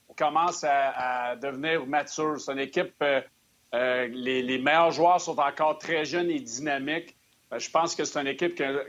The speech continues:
qui a un très bon groupe d'entraîneurs, qui est bien dirigé là-bas. Euh, on a beaucoup de profondeur, puis je pense qu'on a réussi à trouver notre identité. Je pense qu'il y a encore de la place là, pour que ces, ces jeunes joueurs-là, euh, d'importance dans cette équipe-là continuent à grandir. Fait que,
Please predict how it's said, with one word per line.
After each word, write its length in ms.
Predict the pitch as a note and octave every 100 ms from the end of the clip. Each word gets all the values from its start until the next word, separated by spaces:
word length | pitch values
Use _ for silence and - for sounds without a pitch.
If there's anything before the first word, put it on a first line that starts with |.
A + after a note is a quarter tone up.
| -
qui 60 |
a 60 | C3
un 60 | B2
très 240 | D#3 E3
bon 200 | E3+ E3
groupe 180 | E3 D3
d'entraîneurs, 600 | D3+ C#3+ D3 C#3 D#3 D3+
qui 120 | C#3
est 40 |
bien 220 | A#2+ D3+ E3+
dirigé 560 | B2+ C3 C3+ B2 D#3+
là-bas. 400 | D3 C3 C#3 D#3+ _ _ _ _ - A#2
Euh, 80 | B2
on 100 | B2
a 60 | C3
beaucoup 300 | D3+ E3+ C4
de 40 |
profondeur, 680 | - E3 D3+ D3 C#3+ D#3 F3
puis 80 | C#3
je 100 | -
pense 220 | F3+ F3
qu'on 160 | E3 D#3
a 120 | D3+ - _ _ _ _ - -
réussi 300 | B2 D3 -
à 80 | F3
trouver 260 | F3 D3+ E3+
notre 260 | C#3+ -
identité. 760 | B2+ E3+ D#3 - - D#3+ E3 F3 - - _
Je 120 | -
pense 240 | - F3 E3+
qu'il 80 | D3
y 40 |
a 40 |
encore 260 | C#3+ E3 E3
de 60 | D3+
la 120 | C#3+
place 440 | - D#3 D#3+ -
là, 120 | D3
pour 220 | C#3+ C3 -
que 160 | C3+
ces, 360 | B2+ C#3 B2+ B2
ces 240 | - C#3
jeunes 300 | B2 C#3+ D#3+
joueurs-là, 580 | C#3+ C#3+ C#3+ C3+ D#3 D#3+ - - _ -
euh, 120 | A#2
d'importance 760 | A2 C#3 D3+ D3 C#3 - D#3 D#3
dans 100 | C3+
cette 240 | C3 C3+ B2+
équipe-là 400 | - B2+ C#3+ D3
continuent 420 | C#3 C3+ - D3+
à 100 | D3
grandir. 540 | C3+ B2+ A#2 C3 D3
Fait 140 | C#3 B2+
que, 240 | - B2